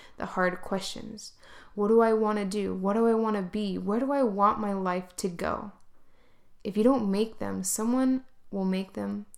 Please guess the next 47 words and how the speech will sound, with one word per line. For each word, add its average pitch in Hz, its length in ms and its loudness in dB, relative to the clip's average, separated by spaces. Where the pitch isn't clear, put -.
for 98 240 -6
you. - 300 -10
So 98 280 -4
then 101 360 -8
I 202 80 -8
was, 196 180 -6
like, 196 200 -10
going 190 260 -8
down 190 260 -8
that 196 280 -8
vibe. 190 460 -4
And 202 160 -4
I 190 100 2
was 190 100 0
like, 185 180 -4
"Whoa, 196 340 -2
Tony, 98 280 -6
that 104 160 -8
changed - 280 -8
real - 120 -12
quick." - 320 -16
But, - 160 -12
you 226 60 -8
know, 220 180 -10
hmm, 240 180 -6
here 233 360 -4
we 247 160 -4
are. 202 240 -8
So, 233 440 4
<laughs> - 400 -14
so - 140 2
yeah, 285 220 8
so 233 200 2
that 220 160 10
was, 262 220 4
like, 254 360 0
midway. 190 880 -2
So - 220 -4
let 208 140 4
me 269 100 4
just 277 320 -2
kind 233 180 0
of 190 280 -4
break 190 320 2
it 185 340 -2
down. 165 420 0
So 202 280 2